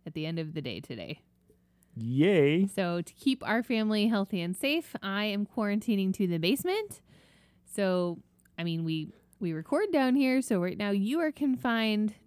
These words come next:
Speaker 1: to our office where we usually are. And I am in the living room area of our basement. And,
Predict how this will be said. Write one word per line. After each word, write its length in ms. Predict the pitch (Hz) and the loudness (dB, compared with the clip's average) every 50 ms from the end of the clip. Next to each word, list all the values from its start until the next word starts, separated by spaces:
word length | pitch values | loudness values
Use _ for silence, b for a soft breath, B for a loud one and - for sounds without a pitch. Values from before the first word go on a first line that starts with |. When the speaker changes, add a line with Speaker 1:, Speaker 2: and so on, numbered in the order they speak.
| 220 - | -20 -8
Speaker 1:
to 400 | - - 220 208 202 190 180 170 - | -2 0 2 2 4 2 2 2 0
our 180 | 147 156 147 - | -2 -4 -4 -2
office 460 | - 170 226 - - 330 370 349 - | -2 -2 -2 0 0 -2 -2 -2 -2
where 140 | - 180 156 | -4 -4 -2
we 100 | 156 151 | -2 0
usually 480 | 151 156 170 196 190 220 220 240 262 269 | 0 0 0 0 0 -2 -2 -2 -2 -2
are. 160 | 269 294 - 466 466 b b b b b b b b b b - | -2 -2 -2 -2 -4 b b b b b b b b b b -8
And 220 | - 180 170 - - _ - | -6 -6 -6 -8 -10 _ -6
I 460 | 185 202 214 226 233 247 254 262 262 - | -4 -2 0 0 0 0 -2 -2 -2 -2
am 220 | 226 233 226 220 | -2 -2 -2 -2
in 240 | 220 214 220 214 208 | -2 -2 -2 0 0
the 80 | 214 214 | 0 0
living 360 | 214 233 214 202 202 196 190 | 0 0 0 0 0 0 0
room 220 | 180 180 180 175 165 | 0 0 0 -2 -2
area 380 | 151 160 160 156 160 156 156 | -2 -4 -4 -4 -4 -4 -4
of 160 | - 156 160 | -4 -4 -4
our 120 | 160 151 156 | -6 -6 -6
basement. 600 | 151 - - - - 160 147 - - - - - - - | -6 -8 -8 -8 -8 -8 -8 -10 -10 -14 -16 -18 -14 -12
And, 500 | 180 170 165 156 151 151 151 156 165 | -10 -8 -8 -8 -8 -8 -8 -8 -10